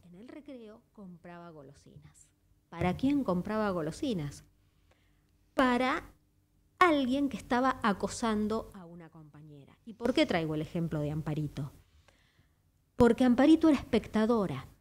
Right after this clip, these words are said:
Entonces, para que a mí no me pase, decía Amparito, si yo le compro golosinas a quien agrede, a quien está haciendo bullying, a mí no me va a hacer. Amparito tenía miedo,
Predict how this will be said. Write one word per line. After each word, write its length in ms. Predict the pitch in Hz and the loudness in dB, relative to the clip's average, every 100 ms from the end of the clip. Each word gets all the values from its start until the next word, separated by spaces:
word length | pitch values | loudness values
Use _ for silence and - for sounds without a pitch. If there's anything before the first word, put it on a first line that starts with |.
| _ | _
Entonces, 480 | 233 247 294 202 - | -16 0 0 0 -4
para 380 | - 196 196 196 | -2 2 2 0
que 160 | - | 0
a 80 | 214 | 2
mí 240 | 269 392 | 6 6
no 240 | 330 285 269 | 6 6 4
me 160 | 240 | 2
pase, 480 | 220 233 202 - - | 2 0 0 -2 -4
decía 380 | 170 165 - 170 | -2 -4 -4 -2
Amparito, 720 | 170 180 185 202 165 - 165 - _ | -2 0 2 2 0 -4 -6 -8 _
si 140 | - | -20
yo 200 | 190 - | -6 2
le 160 | 359 339 | 4 4
compro 480 | 294 285 262 220 175 | 4 4 2 0 -2
golosinas 760 | 165 165 175 330 294 180 147 - | 0 0 0 0 0 0 -4 -6
a 120 | 170 | -8
quien 520 | - 190 165 160 151 - - | -2 -2 0 -2 -4 -10 -18
agrede, 560 | 180 190 320 254 165 160 | -6 0 2 2 0 -2
a 140 | 175 160 | -4 -4
quien 240 | 160 156 | -4 -6
está 180 | 151 220 | -4 -4
haciendo 380 | - 269 226 220 | -2 0 2 2
bullying, 400 | 220 190 196 214 - - - | 2 2 2 -2 -4 -8 -2
a 140 | 240 | 0
mí 180 | 226 247 | 4 6
no 140 | 254 240 | 6 4
me 160 | 196 | 0
va 60 | 170 | -4
a 20 | |
hacer. 340 | - 156 - - - _ _ _ _ _ | -6 -10 -12 -14 -20 _ _ _ _ _
Amparito 580 | - 175 185 226 226 202 | -20 -4 2 2 2 -2
tenía 260 | 165 156 170 | -2 -2 0
miedo, 540 | 311 302 226 226 - | 2 2 0 -2 -6